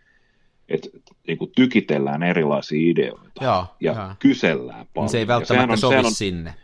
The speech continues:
Speaker 2: joo.
Speaker 1: joo, ja sehän on niinku se metodi, millä sä saat idiotin maine, että sä oot yksinkertainen ja tyhmä, kun sä
Speaker 2: Mm.
Speaker 1: kyselet.
Speaker 2: Mutta ne on kuitenkin ne, jotka saa sit muutosta aikaan. Jos ajattelee työelämää, niin ne on kaikkein arvokkaampia työntekijöitä, ne semmoset, jotka niinku aidosti kysyvät, että hei, miksi me tehdään tätä näin?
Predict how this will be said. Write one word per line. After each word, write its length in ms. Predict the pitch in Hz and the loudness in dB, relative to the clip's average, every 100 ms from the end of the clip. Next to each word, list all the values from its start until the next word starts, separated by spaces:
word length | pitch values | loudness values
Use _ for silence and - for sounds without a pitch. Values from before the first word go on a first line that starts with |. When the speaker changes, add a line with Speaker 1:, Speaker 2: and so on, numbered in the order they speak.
| - | -14
Speaker 2:
joo. 240 | 98 82 113 | -10 -6 0
Speaker 1:
joo, 140 | 101 | 2
ja 80 | 98 | 2
sehän 260 | 139 123 | -2 -2
on 100 | 107 | -4
niinku 160 | 107 - | -6 -8
se 120 | 123 | -8
metodi, 460 | 123 113 101 92 185 - - - - | -6 -4 -4 -4 -6 -8 -20 -20 -10
millä 260 | 214 - - | -6 -4 -4
sä 80 | |
saat 180 | 113 95 | -6 -2
idiotin 420 | 110 90 73 - 78 | -2 -2 -6 -10 -12
maine, 380 | 127 78 69 | -10 -10 -12
että 160 | - - | -16 -6
sä 60 | 156 | 0
oot 100 | 127 | 2
yksinkertainen 680 | 127 - 76 78 - 85 | 0 -2 -4 -6 -4 -8
ja 40 | - | -2
tyhmä, 400 | 113 - - - - | -2 -2 -8 -18 -14
kun 80 | - | -10
sä 60 | |
Speaker 2:
Mm. 60 | 95 | -4
Speaker 1:
kyselet. 520 | 92 - - - - - - - - | -4 -4 -10 -14 -20 -20 -20 -14 -6
Speaker 2:
Mutta 240 | 123 147 | -2 2
ne 120 | 180 | 4
on 120 | 151 | 4
kuitenkin 440 | 123 160 156 135 147 | 4 0 0 -2 -2
ne, 80 | 143 | 0
jotka 220 | 131 123 | -2 -2
saa 200 | 131 120 | 0 0
sit 160 | 127 | -2
muutosta 420 | 143 135 120 - 104 | -2 -2 -4 -4 -4
aikaan. 120 | 101 | -2
Jos 100 | 135 | -4
ajattelee 320 | 139 143 147 | -2 -2 -2
työelämää, 640 | - 160 135 123 117 117 | 0 0 2 0 0 0
niin 160 | 120 135 | -2 -2
ne 60 | |
on 100 | 135 | -2
kaikkein 380 | 135 180 - 131 | -2 -6 -6 -4
arvokkaampia 580 | 135 123 - 113 113 107 | -2 -4 -4 -8 -6 -6
työntekijöitä, 580 | 135 117 113 - 101 110 | -4 -6 -6 -6 -6 -6
ne 80 | 107 | -6
semmoset, 360 | 120 107 98 | -6 -6 -10
jotka 240 | 101 - 104 | -12 -8 -8
niinku 220 | 98 110 | -6 -2
aidosti 340 | 139 117 - | 0 0 -6
kysyvät, 180 | 101 107 | -12 -14
että 80 | - | -6
hei, 60 | 202 | -6
miksi 180 | 277 - | -6 -8
me 60 | |
tehdään 300 | 127 117 87 | -6 -4 -4
tätä 220 | 90 85 85 | -8 -12 -12
näin? 300 | 85 71 | -14 -16